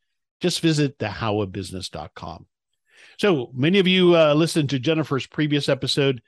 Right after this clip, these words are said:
Uh, Jennifer Holland, though, is a certified brand strategist, a business growth expert, a professional speaker, author, and the owner of Holland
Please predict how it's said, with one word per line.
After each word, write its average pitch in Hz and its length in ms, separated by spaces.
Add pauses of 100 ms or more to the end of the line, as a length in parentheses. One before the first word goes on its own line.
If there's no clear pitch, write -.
(320)
Uh, 113 120
Jennifer 131 420
Holland, 131 360
though, 123 240
is 110 280
a 101 180
certified 123 720
brand 117 320
strategist, 117 800 (440)
a 104 80
business 120 600
growth 123 320
expert, 123 500 (420)
a 113 80
professional 127 680
speaker, 131 720 (460)
author, 135 680
and 120 160
the 113 160
owner 127 380
of 110 100
Holland 127 680